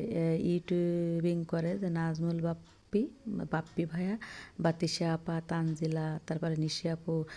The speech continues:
এরা সবই তো YouTube ফ্যামিলি আর কি। তো বাপ্পি ভাইয়ের আম্মা কিন্তু কিছুদিন আগে মারা গেছে। তো,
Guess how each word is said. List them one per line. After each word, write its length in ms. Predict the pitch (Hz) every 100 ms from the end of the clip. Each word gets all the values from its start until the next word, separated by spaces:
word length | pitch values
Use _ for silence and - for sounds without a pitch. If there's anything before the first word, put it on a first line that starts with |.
| - -
এরা 120 | 214
সবই 380 | 190 196 180 190
তো 120 | 190 180
YouTube 420 | 175 170 165 175 -
ফ্যামিলি 340 | 170 170 170
আর 120 | 165 165
কি। 100 | 277
তো 140 | - 185
বাপ্পি 280 | 165 165 170
ভাইয়ের 240 | 175 170
আম্মা 280 | 165 160 165
কিন্তু 280 | 165 165 170
কিছুদিন 400 | 165 170 165 165
আগে 160 | 160
মারা 260 | 160 156 160
গেছে। 320 | 156 - 262 302 - - - -
তো, 360 | 165 156 151